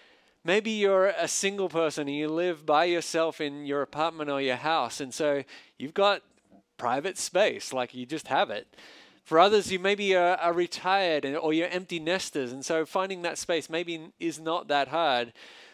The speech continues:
But for others of you, you're like, "Private s-, space, like, quiet space, that doesn't exist in my world." That's a lot more challenging. And if that's you, I feel your pain.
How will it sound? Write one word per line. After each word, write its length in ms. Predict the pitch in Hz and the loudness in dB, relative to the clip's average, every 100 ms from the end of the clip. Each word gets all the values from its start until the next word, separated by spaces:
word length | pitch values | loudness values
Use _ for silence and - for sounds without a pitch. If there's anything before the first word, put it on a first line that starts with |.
| - | -6
But 120 | 170 | -4
for 140 | - 165 | 2 6
others 300 | 226 220 170 | 6 4 0
of 100 | 151 | -2
you, 100 | 143 | -2
you're 200 | 143 147 | 0 0
like, 320 | 131 - - | 0 -2 -12
"Private 540 | - 135 196 180 156 | -4 2 2 2 -2
s-, 180 | - - _ _ _ | -4 -8 _ _ _
space, 520 | - - - 120 113 | -8 -6 -2 -2 -2
like, 220 | 147 127 - | -2 -2 -2
quiet 380 | 139 156 196 | 2 4 2
space, 260 | - 135 120 | 0 -2 -2
that 300 | 127 160 190 | 0 0 2
doesn't 260 | 185 160 147 | 0 -2 -6
exist 600 | 127 127 143 151 - - | -8 -4 -2 -2 -4 -8
in 160 | 147 | -8
my 200 | 139 127 | -4 -2
world." 560 | 127 139 127 107 113 - - - - _ _ _ | -2 0 0 -2 -8 -18 -20 -20 -20 _ _ _
That's 200 | 147 160 | 0 4
a 60 | 185 | 6
lot 240 | 175 185 | 6 4
more 200 | 170 160 | 4 0
challenging. 560 | - 180 190 185 156 147 | 0 2 2 2 0 0
And 100 | 165 | 0
if 140 | 180 | 2
that's 360 | 233 240 - 185 | 4 4 2 -8
you, 720 | 170 233 262 180 160 190 233 - - - _ - | -4 2 4 4 4 2 0 -8 -20 -20 _ -4
I 100 | 156 | -2
feel 340 | - 208 214 247 | 2 6 8 8
your 140 | 262 | 4
pain. 500 | 208 214 170 185 | 4 4 4 2